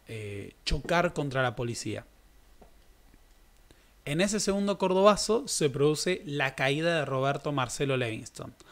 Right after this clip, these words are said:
En menos de un año, esta dictadura que había venido para quedarse había tenido la renuncia de dos presidentes distintos.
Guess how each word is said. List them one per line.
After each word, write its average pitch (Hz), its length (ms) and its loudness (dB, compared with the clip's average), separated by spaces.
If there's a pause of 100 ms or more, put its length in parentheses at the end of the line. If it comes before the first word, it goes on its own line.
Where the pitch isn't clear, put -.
(360)
En 151 180 0
menos 247 240 2
de 240 80 0
un 226 80 2
año, 170 300 4
esta 185 220 -2
dictadura 156 440 2
que 180 100 -2
había 175 140 2
venido 170 300 4
para 139 160 4
quedarse 175 600 0 (180)
había 160 600 2
tenido 143 340 0
la 131 140 0
renuncia 180 600 -2 (440)
de 156 420 4 (460)
dos 143 580 2 (800)
presidentes 151 540 0
distintos. 120 680 -12